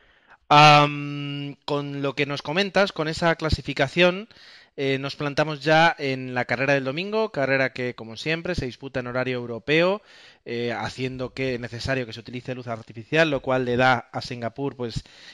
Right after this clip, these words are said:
lo que decíamos antes, esa espectacularidad junto con la propia ciudad, porque quiero decir, lo podrían hacer en, en Palma, en mi ciudad, y, y desde luego, pues sí, sería bonito, pero <laughs> ni muchísimo menos comparado con lo, con, con el espectáculo que da Singapur.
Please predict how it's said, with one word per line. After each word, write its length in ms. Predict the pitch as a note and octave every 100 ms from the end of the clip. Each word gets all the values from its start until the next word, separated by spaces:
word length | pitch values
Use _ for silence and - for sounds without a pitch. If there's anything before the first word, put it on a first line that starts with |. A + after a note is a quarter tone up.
| _
lo 120 | -
que 80 | A#2+
decíamos 360 | A2+ A#2+ A#2 A2+
antes, 320 | C#3 D3 C#3
esa 200 | C3+ C3+
espectacularidad 1080 | B2 - - - A#2 B2 A#2 A#2+ C3 B2+ A2+ - - - _
junto 420 | - F3 F3 D3
con 100 | C#3
la 120 | C3 C3
propia 260 | E3+ C#3
ciudad, 340 | A2+ G#2+ D#3 D3
porque 220 | A2+ G2
quiero 160 | G#2
decir, 160 | G2+ A2
lo 100 | G#2
podrían 260 | G#2 G#2+ A2+
hacer 280 | G#2+ A2+
en, 640 | A2 G#2 G2+ G2 F#2+ E2 F2+ C#3 E2+
en 220 | F#2+ F#2+
Palma, 440 | A#2 B2+ C3 C#3+
en 100 | B2+
mi 100 | A2+
ciudad, 400 | G2+ G2+ A#2 C3+
y, 300 | C3+ G#2 G2+
y 100 | F2+
desde 240 | G2 F#2+ G2
luego, 160 | G#2+
pues 160 | A2 G#2+
sí, 140 | -
sería 240 | A#2 G2+ G2+
bonito, 280 | G2+ A2+ B2
pero 160 | F#2+
<laughs> 20 |
ni 60 | G#2+ -
muchísimo 480 | C#3+ A#2+ - A#2
menos 320 | A2 B2 B2 - - - -
comparado 440 | - B2+ B2 B2 B2+
con 120 | B2
lo, 200 | A#2+ A2+
con, 380 | - A#2+ A#2 G#2+
con 360 | A#2+ A2+ A2
el 140 | A2+ A2
espectáculo 500 | - A2 A#2 B2 A#2+
que 80 |
da 60 | A#2
Singapur. 460 | - A#2 A2+ F3